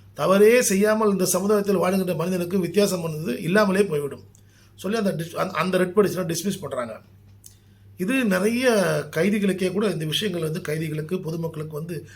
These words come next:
தெரியாம தான் இருக்கு. பொதுமக்கள் என்ன சொல்றாங்கன்னா, "சார், ஜெயிலில் இருக்கிற அக்யூஸ்டுனா சார் எல்லாமே சகலமும் கிடைக்குது சார், அவன் வந்து என்ன சார் ஹாப்பியா இருக்கிறான் சார், நாங்களாம் எதுக்கு சார் வேஸ்ட்?" அப்படின்ற ஒரு, ஒரு,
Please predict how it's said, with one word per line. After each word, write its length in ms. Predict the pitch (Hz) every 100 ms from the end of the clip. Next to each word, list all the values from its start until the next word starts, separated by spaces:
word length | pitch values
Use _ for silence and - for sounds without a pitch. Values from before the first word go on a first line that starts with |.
| -
தெரியாம 280 | 156 180 202
தான் 100 | 185
இருக்கு. 220 | 147 143
பொதுமக்கள் 360 | 170 208 190 196
என்ன 120 | 190
சொல்றாங்கன்னா, 600 | 185 175 170 165 214 196 - - - - - - - - - -
"சார், 400 | 185 196 - - - - - -
ஜெயிலில் 260 | 143 180 196
இருக்கிற 240 | 190 185 170
அக்யூஸ்டுனா 380 | 185 185 185
சார் 200 | 165 175
எல்லாமே 460 | 143 147 175 170 175
சகலமும் 680 | - - 175 185 208 202 196
கிடைக்குது 240 | 180 170
சார், 360 | 156 156 - -
அவன் 220 | - 147
வந்து 180 | 175 185
என்ன 160 | 190 196
சார் 160 | 185
ஹாப்பியா 300 | 139 165 175
இருக்கிறான் 320 | 190 175 175
சார், 320 | 151 143 - - - - - _ _ - - _ - - -
நாங்களாம் 440 | 143 170 185 190 175
எதுக்கு 180 | 175
சார் 220 | 156 147 135
வேஸ்ட்?" 300 | 170 175 143
அப்படின்ற 340 | 135 180 180
ஒரு, 160 | 165 156
ஒரு, 400 | 147 143 -